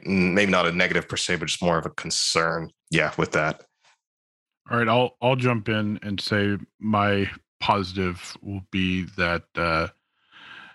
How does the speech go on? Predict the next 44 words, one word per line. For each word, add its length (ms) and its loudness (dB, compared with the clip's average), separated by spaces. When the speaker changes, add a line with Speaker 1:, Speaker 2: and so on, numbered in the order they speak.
Speaker 2:
and 260 4
I 80 4
mean, 160 4
this 220 2
isn't 240 2
a 80 2
surprise 400 0
to 80 2
anybody 320 2
who 100 -2
follows 340 0
Serie 260 2
A 120 4
last 260 0
season, 260 -2
but 280 0
there 300 2
definitely 400 4
does 180 0
not 240 2
seem 200 2
to 80 -2
be 160 2
a 40 2
drop 320 2
off 200 2
between 340 2
Matthijs 340 2
de 60 -2
Ligt 240 2
and 80 4
the 60 2
guy 180 4
who's 220 0
replacing 420 2
him 180 2
in 60 4
the 60 4
starting 320 2
lineup, 400 2
which 160 0
is 260 2
Speaker 1:
<laughs> 260 -20
Speaker 2:
good. 280 4